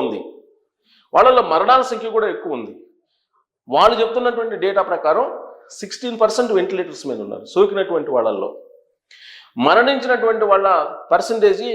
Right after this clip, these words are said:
కనీసం టెన్ పర్సెంటేజ్ ఉంది. సిక్స్టీన్ పర్సెంట్ ఏమో వెంటిలేటర్స్ మీద ఉన్నారు. అలాగే almost టెన్ to ట్వెల్వ్ పర్సెంట్ ఏమో మరణాలు నమోదయ్యాయి. అంటే దీని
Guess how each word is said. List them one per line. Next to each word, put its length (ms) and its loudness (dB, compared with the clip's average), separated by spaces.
కనీసం 360 0
టెన్ 200 -4
పర్సెంటేజ్ 480 -6
ఉంది. 160 -18
సిక్స్టీన్ 380 2
పర్సెంట్ 360 2
ఏమో 120 4
వెంటిలేటర్స్ 500 -2
మీద 160 -2
ఉన్నారు. 280 -4
అలాగే 320 2
almost 340 0
టెన్ 200 -2
to 80 0
ట్వెల్వ్ 240 -2
పర్సెంట్ 380 -6
ఏమో 160 -4
మరణాలు 380 4
నమోదయ్యాయి. 520 0
అంటే 140 4
దీని 240 -2